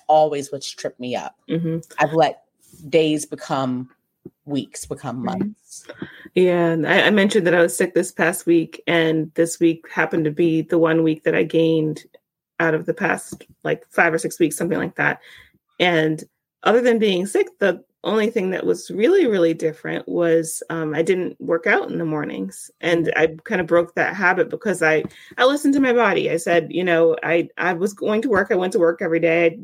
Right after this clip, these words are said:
Speaker 2: took a covid test. I wasn't sick, wore a mask at work.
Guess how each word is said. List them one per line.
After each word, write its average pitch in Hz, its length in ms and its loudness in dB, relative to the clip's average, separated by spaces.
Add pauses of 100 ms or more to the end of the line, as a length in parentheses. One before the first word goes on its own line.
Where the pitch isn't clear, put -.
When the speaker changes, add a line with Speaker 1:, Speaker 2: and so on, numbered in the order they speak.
Speaker 2:
took - 160 0
a 180 60 -6
covid 180 340 0
test. 170 380 0
I 160 40 0
wasn't 156 340 0
sick, 165 380 0
wore 160 280 2
a 180 60 0
mask 160 360 -2
at - 100 -8
work. 147 300 0